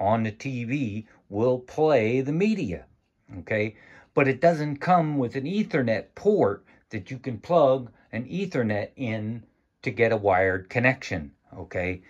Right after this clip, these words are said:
So I got it to work. How did I get it to work? What I did was I bought the U S B two point oh Ethernet adapter, okay? And then I went and I bought twenty-five feet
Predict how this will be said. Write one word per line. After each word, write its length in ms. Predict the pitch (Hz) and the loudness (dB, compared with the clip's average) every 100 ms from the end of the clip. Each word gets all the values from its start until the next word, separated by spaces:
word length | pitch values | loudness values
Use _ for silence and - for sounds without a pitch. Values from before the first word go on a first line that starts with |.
| - - _ | -20 -20 _
So 640 | - 135 127 123 120 117 - _ _ _ _ - | -2 6 8 8 6 0 -6 _ _ _ _ 0
I 140 | 151 | 0
got 220 | 160 147 | 2 -2
it 100 | 139 | -2
to 80 | 131 | -4
work. 320 | 131 135 90 - _ _ _ _ _ | 2 2 0 -10 _ _ _ _ _
How 180 | - 113 | 0 4
did 160 | 131 135 | 6 4
I 120 | 139 | 2
get 180 | 139 147 | 0 -4
it 140 | 135 | -6
to 80 | 139 | -4
work? 340 | 143 170 165 - - _ _ - _ | 4 6 4 -4 -20 _ _ -20 _
What 160 | 113 135 | 0 2
I 140 | 151 | 2
did 240 | 139 131 113 | 2 0 4
was 420 | 107 117 113 - _ - | 4 4 2 -10 _ -10
I 80 | 95 | -6
bought 420 | 87 113 120 - | 2 4 2 0
the 80 | 101 | -4
U 260 | 104 117 | 2 6
S 140 | 123 120 | 6 6
B 460 | 117 127 120 117 - _ _ _ _ | 4 4 2 -2 -8 _ _ _ _
two 100 | - | -16
point 340 | 98 131 131 135 | -8 -4 0 4
oh 300 | 117 123 123 _ _ _ _ - - | 6 4 0 _ _ _ _ -20 -14
Ethernet 460 | 95 85 110 113 120 | -8 0 2 4 4
adapter, 640 | 117 98 90 - 113 117 _ 104 | 4 4 2 0 0 -2 _ -10
okay? 460 | 87 - 95 104 - - - - - | -6 0 2 2 -2 -16 -20 -16 -4
And 160 | 107 | 0
then 180 | 110 123 | 4 4
I 120 | 143 | 6
went 380 | 135 120 123 - - | 6 6 4 0 -2
and 140 | 110 | 2
I 140 | 110 | 4
bought 500 | 107 104 101 101 117 - _ _ _ | 4 6 6 6 4 -4 _ _ _
twenty-five 520 | - 139 151 143 151 | -6 -4 0 2 2
feet 380 | 147 123 123 127 | 0 0 0 -2